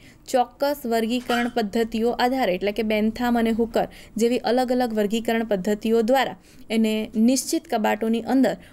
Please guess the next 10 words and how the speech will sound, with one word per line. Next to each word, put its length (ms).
ગોઠવવામાં 720
આવતા 340
હોય 220
છે. 220
આ 160
રીતે 240
વનસ્પતિનો 720
સંગ્રહ 420
થાય 260
છે. 180